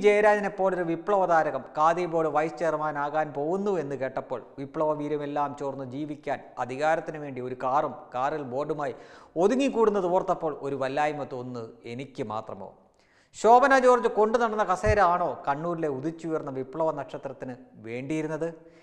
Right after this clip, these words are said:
ഈ കസേരയിൽ ഇരുന്ന് കഴിഞ്ഞാൽ പി ജയരാജൻ കമ്മ്യൂണിസ്റ്റുകാരനല്ലാതാവും.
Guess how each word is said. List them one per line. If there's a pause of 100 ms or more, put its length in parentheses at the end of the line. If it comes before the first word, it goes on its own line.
(220)
ഈ (320)
കസേരയിൽ
ഇരുന്ന്
കഴിഞ്ഞാൽ (140)
പി (160)
ജയരാജൻ (120)
കമ്മ്യൂണിസ്റ്റുകാരനല്ലാതാവും.